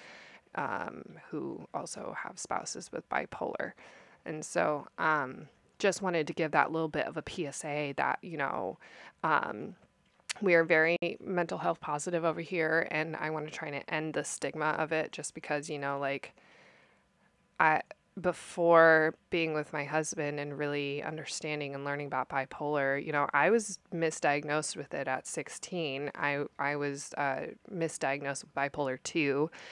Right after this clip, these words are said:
um, but I don't have two polar, uh, issues. I am, I guess, what they would consider monopolo-, uh, mo-, monopolar, sorry, um,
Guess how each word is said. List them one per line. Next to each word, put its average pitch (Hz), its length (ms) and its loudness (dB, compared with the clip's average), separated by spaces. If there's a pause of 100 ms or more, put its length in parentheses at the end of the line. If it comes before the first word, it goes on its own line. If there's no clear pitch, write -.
(340)
um, 147 520 2 (200)
but 147 280 6
I 156 140 2
don't 151 220 0
have 135 600 2 (1600)
two 170 400 0
polar, 151 720 0 (420)
uh, - 380 4 (720)
issues. 156 400 -2 (400)
I 156 420 6 (440)
am, 170 280 2
I 160 100 -2
guess, 151 340 0
what - 180 -2
they 170 80 -2
would 165 140 -2
consider 160 480 -6
monopolo-, 147 1120 2
uh, 151 260 0
mo-, 170 380 2 (100)
monopolar, 180 1300 0
sorry, 139 480 0 (600)
um, 160 380 4